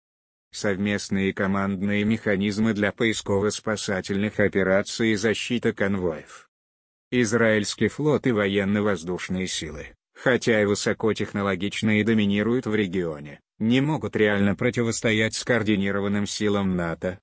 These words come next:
особенно тем, которые действуют по статье пять и подкреплены политической легитимностью коллективной самообороны. Под таким давлением Израиль будет вынужден отступить, не только сняв блокаду с Газы,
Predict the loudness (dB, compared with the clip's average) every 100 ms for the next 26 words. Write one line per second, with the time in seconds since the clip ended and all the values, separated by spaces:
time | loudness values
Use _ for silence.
0 | _ 0 2 2 -2 0 0 0 0 2
1 | 2 0 -6 _ -2 0 2 2 4 2
2 | 2 0 -2 -2 0 -2 0 -2 0 0
3 | 0 0 -4 -4 -2 -2 0 0 2 0
4 | 0 -2 0 0 0 -4 -6 -6 0 2
5 | 4 4 2 0 -4 -4 -4 -2 -2 0
6 | 0 0 0 0 2 0 0 0 2 2
7 | 0 -2 -8 -14 -18 _ _ _ _ _
8 | _ 0 0 0 -2 0 0 0 2 2
9 | 2 2 0 0 2 2 0 -2 0 0
10 | 0 -2 0 -2 -2 -2 -2 -2 -4 -2
11 | -2 -2 -4 -18 _ 0 2 4 4 4
12 | 2 -2 0 0 0 -2 -4 -2 0 0
13 | 0 -4 -4 -4 -6 -14